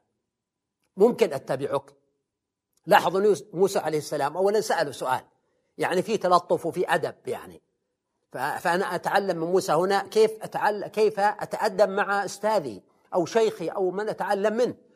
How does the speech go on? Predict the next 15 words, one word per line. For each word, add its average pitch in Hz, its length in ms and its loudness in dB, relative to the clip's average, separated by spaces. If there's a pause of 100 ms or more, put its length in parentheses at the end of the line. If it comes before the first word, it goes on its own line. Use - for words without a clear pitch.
(180)
وكيف 233 380 2
أتعلم 226 460 0
حتى 240 300 -2
من 220 160 0
إنسان 220 240 0
قد 240 220 0
يكون 254 260 4
أقل 262 340 4
مني 196 260 4
في 170 200 0
أشياء 220 220 2
لكنه 226 340 4
أعلم 196 320 4
مني 180 340 0
في 143 240 -8